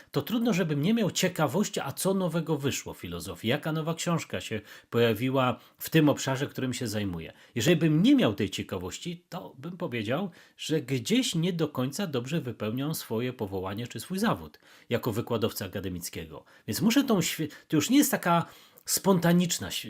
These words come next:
ciekawość, która towarzyszy, kiedy patrzymy na otaczający świat. Nie, to,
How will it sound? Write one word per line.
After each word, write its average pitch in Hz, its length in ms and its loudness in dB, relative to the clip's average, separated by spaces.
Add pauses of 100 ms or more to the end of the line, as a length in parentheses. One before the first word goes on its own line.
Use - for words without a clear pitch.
(140)
ciekawość, - 800 -4
która 123 220 0
towarzyszy, 117 840 -2 (240)
kiedy 110 360 0 (440)
patrzymy 127 360 0
na 107 60 0
otaczający 104 520 -6
świat. - 400 -12
Nie, 160 180 0
to, - 200 -8